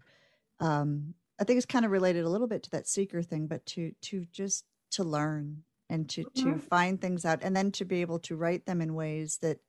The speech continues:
Speaker 1: um, help other people access them.
Speaker 2: Yeah.
Speaker 1: So I think you're, you're speaking very much that. And it was interesting that magician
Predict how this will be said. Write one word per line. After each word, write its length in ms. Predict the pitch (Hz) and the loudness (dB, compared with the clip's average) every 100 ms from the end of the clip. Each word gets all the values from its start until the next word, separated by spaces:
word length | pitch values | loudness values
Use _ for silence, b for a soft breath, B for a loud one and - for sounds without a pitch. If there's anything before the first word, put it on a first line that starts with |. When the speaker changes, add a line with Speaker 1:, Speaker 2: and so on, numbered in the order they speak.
| - | -6
Speaker 1:
um, 380 | 151 147 147 - b b b | -2 -2 -4 -10 b b b
help 160 | 196 190 | 0 0
other 260 | 175 165 | 0 0
people 480 | 160 - 165 160 147 - | -2 -6 -8 -6 -6 -2
access 480 | 156 - - - - | -2 -2 -4 -2 -2
them. 260 | - - - _ _ _ - | -4 -16 -20 _ _ _ -2
Speaker 2:
Yeah. 180 | 208 | 2
Speaker 1:
So 360 | 196 156 147 143 - | 4 4 4 -2 -2
I 80 | 180 | 0
think 240 | 180 170 | 0 0
you're, 180 | 175 156 | 0 0
you're 180 | 156 160 | -2 -6
speaking 440 | - 175 - 160 | -4 -4 -2 -2
very 240 | 165 160 156 | 2 2 2
much 320 | 156 - - | 0 -4 -4
that. 220 | 156 147 | -4 -2
And 80 | 175 | -4
it 100 | 180 | -2
was 140 | 208 | -2
interesting 380 | 262 269 247 214 | -2 -2 -4 -2
that 80 | 185 | -2
magician 680 | 175 165 226 - 175 156 | -4 -4 -4 -4 -4 -4